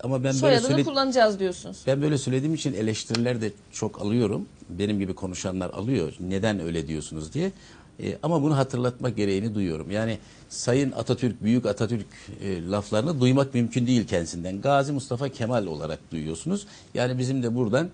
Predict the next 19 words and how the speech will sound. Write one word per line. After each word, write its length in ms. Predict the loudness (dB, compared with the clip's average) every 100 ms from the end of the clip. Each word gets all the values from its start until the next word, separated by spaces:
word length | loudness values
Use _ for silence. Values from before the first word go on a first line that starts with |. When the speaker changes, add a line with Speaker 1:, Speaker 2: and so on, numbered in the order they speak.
| -12 -20 -20
Speaker 1:
Sayın, 560 | -18 -14 -6 0 0 0
şey, 440 | -2 -8 -6 -6
Sayın 400 | -4 -2 0 2
demeden, 420 | 2 2 2 -2 -4 -16 -18
e, 160 | -12 -6
Recep 320 | -2 -2 0
Tayyip 360 | 2 2 0
dememiz 380 | -2 0 -2 -4
gerekiyor 420 | -4 -6 -6 -8
ki 140 | -6 -4
biz 120 | -4
bunu 140 | -4
kendimize 380 | -2 -2 0 -2
yakıştıramayız. 600 | -4 -4 -4 -4 -2 -4
Hem 160 | -4 -2
kendimize 420 | -2 -4 -4 -4
hem 180 | -4 -4
kanalımıza 460 | -4 -4 -4 -2
yakıştıramayız. 680 | -4 -4 -6 -4 -2 -2 -4